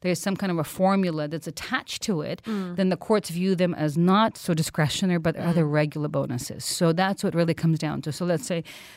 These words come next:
Speaker 1: you know, back to the listener, if you've been receiving for the last three years, um, annual bonus, at the end of the year, let's say twenty thousand dirhams,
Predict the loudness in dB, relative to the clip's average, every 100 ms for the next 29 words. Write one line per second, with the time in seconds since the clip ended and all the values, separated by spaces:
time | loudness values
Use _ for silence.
0 | _ 0 4 2 0 -4 -4 -4 -2 -4
1 | -4 -4 -4 -2 -2 -2 -4 -4 -4 -4
2 | -2 -2 -2 -4 -4 -2 -2 -2 -4 -2
3 | -2 -4 -4 -2 2 2 2 2 2 0
4 | -4 -10 -16 -18 -6 -2 2 2 0 0
5 | 2 2 -2 -10 -20 -20 _ _ -2 2
6 | 2 4 2 4 2 4 4 4 2 0
7 | -2